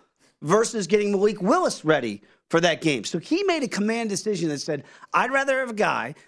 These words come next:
that was on a couch two weeks ago and quarterback my team in the biggest game, not this week against the Cowboys." This game didn't mean anything for, for the Titans,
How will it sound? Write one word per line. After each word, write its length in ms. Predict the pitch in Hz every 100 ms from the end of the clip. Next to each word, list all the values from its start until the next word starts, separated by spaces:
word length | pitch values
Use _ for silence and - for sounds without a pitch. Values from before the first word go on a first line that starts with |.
| -
that 80 | 147
was 100 | 170
on 100 | 220
a 60 |
couch 600 | - - 254 147 - -
two 180 | - 226
weeks 240 | 240 214 165
ago 340 | 127 95 104 - _ _
and 140 | 160 156
quarterback 480 | 202 254 240 226
my 160 | 214 202
team 240 | 175 214
in 60 | 180
the 60 | 143
biggest 320 | 175 247 -
game, 120 | 208
not 220 | 220 285
this 160 | 277 262
week 160 | 269 240
against 220 | 233 -
the 40 |
Cowboys." 380 | - 220 180 143
This 80 | 190
game 180 | 277 175
didn't 200 | 151 139
mean 160 | 139
anything 380 | 160 220 - - _ _ _ _ _ _
for, 360 | 151 151 160 -
for 300 | - 156 135
the 100 | 120
Titans, 440 | 175 139 107 -